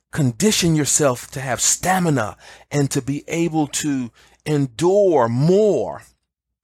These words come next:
run longer, breathe better, better heart, blood pressure, better heart condition, et cetera. Prayer also helps us to condition ourselves spiritually.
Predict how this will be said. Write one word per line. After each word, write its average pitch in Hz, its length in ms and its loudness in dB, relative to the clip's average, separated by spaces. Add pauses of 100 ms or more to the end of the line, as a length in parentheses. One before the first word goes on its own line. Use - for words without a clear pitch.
(300)
run 147 480 2
longer, 113 320 2
breathe 143 500 -6
better, 104 320 -2 (440)
better 175 220 -2
heart, - 280 -8 (160)
blood 170 260 0
pressure, 107 460 -4
better 139 260 -4
heart - 460 0 (260)
condition, 123 500 -2
et 110 120 -8
cetera. 95 500 -2 (3000)
Prayer 165 580 0
also 151 500 0
helps 104 400 -4
us 92 180 -6
to 98 100 -10
condition 104 540 -2
ourselves 92 600 -2
spiritually. 113 760 -6